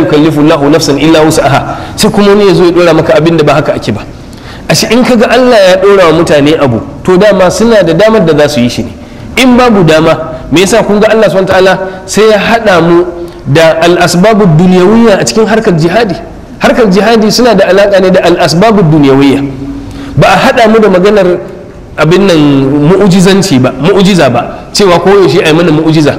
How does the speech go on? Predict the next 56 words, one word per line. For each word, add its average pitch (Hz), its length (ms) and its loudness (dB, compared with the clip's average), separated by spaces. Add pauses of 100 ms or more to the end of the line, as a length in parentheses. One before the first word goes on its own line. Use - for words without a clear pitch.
(140)
A 170 100 0
zamanin 220 460 2
manzon 160 300 0
Allah 160 160 2
sallallahu 156 260 0
alaihi 156 80 2
wasallam 143 220 2
jihadi 214 480 2
ba 180 100 2
a 175 120 2
rataya 190 380 2
shi 190 80 -2
da 175 80 2
mu'ujiza 147 440 0
ba. 104 100 -8 (640)
Inda 262 320 2 (160)
Allah 220 240 2
ya 165 300 2
so 170 260 0
a 156 80 0
kowane 214 440 0
lokaci 175 480 0
Allah 185 360 0
zai 175 160 2
wa 156 160 2
musulmi 143 520 2
yaƙi 160 440 -2
da 156 80 -2
kansa, 175 400 0 (320)
kawai 247 200 2
sai 196 120 2
mu 190 120 0
zauna 170 280 0
a 143 40 -2
gida, 160 540 -2
sai 190 220 0
ya - 40 0
zama 170 180 0
cewa 160 500 0 (400)
duk 220 240 0
inda 190 200 0
kafirai 165 340 0
suka 196 120 -2
tashi 196 220 0
za 190 100 2
su 175 120 -2
yi 170 60 2
wa 156 40 0
musulmi 160 320 2
wani 214 160 2
abu, 185 160 0 (180)
sai - 220 0
Allah 190 160 2
ya 139 80 0
maganin 131 400 0
su. - 80 -10